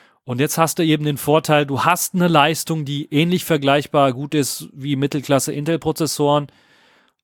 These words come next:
und gleichzeitig diese Stromersparnis plus dann auch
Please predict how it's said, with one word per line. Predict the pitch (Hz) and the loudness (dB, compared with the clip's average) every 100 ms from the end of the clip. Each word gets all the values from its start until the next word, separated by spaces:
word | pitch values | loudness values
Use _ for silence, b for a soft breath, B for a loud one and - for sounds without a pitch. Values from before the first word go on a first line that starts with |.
| _ | _
und | 139 185 190 - _ | 2 2 0 -6 _
gleichzeitig | 139 139 147 139 131 131 | 0 0 0 0 -2 -4
diese | 135 123 | -8 -8
Stromersparnis | - 127 135 120 - 123 120 131 131 b b b b | -8 -4 -4 -4 -4 -2 -2 -2 -8 b b b b
plus | - 147 170 190 - | -4 4 4 4 2
dann | 156 151 | 0 0
auch | 156 139 143 - | -2 0 0 -2